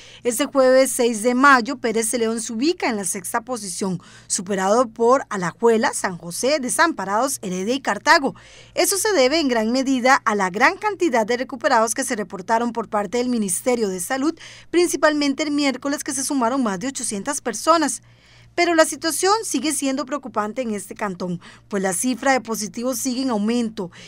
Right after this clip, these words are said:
y la cifra de activos es muy alta en comparación con otros cantones de la zona sur del país. Repasemos aquí los datos por cada uno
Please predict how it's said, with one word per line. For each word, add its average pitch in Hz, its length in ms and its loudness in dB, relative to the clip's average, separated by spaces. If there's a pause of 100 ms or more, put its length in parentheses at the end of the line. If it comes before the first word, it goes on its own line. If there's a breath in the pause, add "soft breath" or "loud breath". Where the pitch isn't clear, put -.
(120)
y 269 240 2
la 208 160 -2
cifra 202 320 -4
de 302 80 4
activos 302 400 -2
es 214 100 -2
muy 269 240 4
alta 349 380 2 (260 loud breath)
en 370 120 0
comparación 359 500 2
con 320 160 0
otros 269 280 0
cantones 240 500 0
de 269 100 2
la 208 120 0
zona 220 300 -2
sur 233 300 -2
del 240 160 2
país. 175 320 -8 (260 loud breath)
Repasemos 311 560 4
aquí 330 400 2
los 233 300 0
datos 269 400 -2
por 226 160 -8
cada 233 260 0
uno 254 320 0